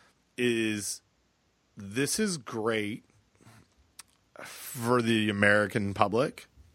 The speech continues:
This Canada, you know, it, it, the fact that Public Health Agency of Canada is, has linked epidemiologically their products to, uh, to romaine lettuce,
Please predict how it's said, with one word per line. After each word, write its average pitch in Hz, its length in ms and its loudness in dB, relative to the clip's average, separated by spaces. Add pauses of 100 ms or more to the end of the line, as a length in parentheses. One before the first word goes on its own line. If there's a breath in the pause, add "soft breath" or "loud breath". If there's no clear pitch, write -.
(1000 loud breath)
This 120 320 4 (160)
Canada, 143 640 4 (440 loud breath)
you 113 200 2
know, 98 120 -2 (180)
it, 117 120 -8
it, 113 680 0
the 117 80 8
fact 147 260 6
that 156 80 2
Public 139 260 2
Health 117 160 4
Agency 113 360 2
of 101 40 0
Canada 117 340 4
is, 95 500 0
has 95 260 2
linked 113 480 2 (600 loud breath)
epidemiologically 117 1300 2
their 110 200 4
products 117 480 2
to, 107 380 2 (440 loud breath)
uh, 107 160 2
to 110 160 0
romaine 101 580 0
lettuce, 101 580 2